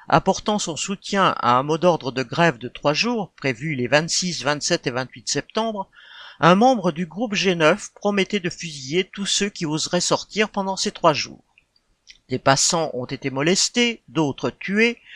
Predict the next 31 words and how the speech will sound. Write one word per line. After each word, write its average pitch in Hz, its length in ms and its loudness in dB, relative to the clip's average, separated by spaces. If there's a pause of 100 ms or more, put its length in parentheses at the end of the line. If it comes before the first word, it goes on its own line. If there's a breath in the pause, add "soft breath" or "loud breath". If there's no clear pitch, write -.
(220 loud breath)
sous - 160 0
prétexte - 600 4
que 185 100 -2
leur 165 180 2
présence 170 440 0
dans 156 100 2
les 143 120 4
rues 175 220 -2
nuisait 175 480 0
à 156 40 6
la 147 100 6
mobilisation 170 840 -2 (420 loud breath)
pour - 160 -4
faire - 180 2
partir 170 680 0
Ariel 156 480 2
Henry. - 480 -6 (880 soft breath)
Les 147 80 2
masses 214 240 4
populaires 226 480 4
sont 202 180 -2
prises 190 300 -2
dans 180 140 2
l'étau 170 360 0
de 151 140 -2
deux 180 220 -2
camps 165 340 -2
qui 160 160 -8
leur 143 180 0
sont 156 260 -6
hostiles 170 560 -2